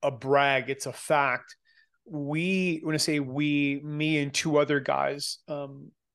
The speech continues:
at forty Years of Zen, which is Dave Asprey's brain training facility, have every measurable record there. Like, every, on, on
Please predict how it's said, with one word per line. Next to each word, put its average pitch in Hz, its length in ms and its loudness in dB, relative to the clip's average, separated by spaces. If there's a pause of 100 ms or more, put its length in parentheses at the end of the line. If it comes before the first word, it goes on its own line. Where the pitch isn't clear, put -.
(120)
at 135 160 0
forty 156 300 4
Years 147 240 6
of 127 160 -2
Zen, 139 320 2
which 131 160 -6
is 127 140 -12
Dave 135 180 2
Asprey's 127 560 -2
brain 135 240 -2
training 131 300 -6 (320)
facility, 135 500 -4 (640)
have 156 340 4
every 165 340 4
measurable 147 640 2
record 135 500 0
there. 139 340 -4 (600)
Like, 143 200 0 (140)
every, 160 480 4
on, 156 260 4
on 156 240 2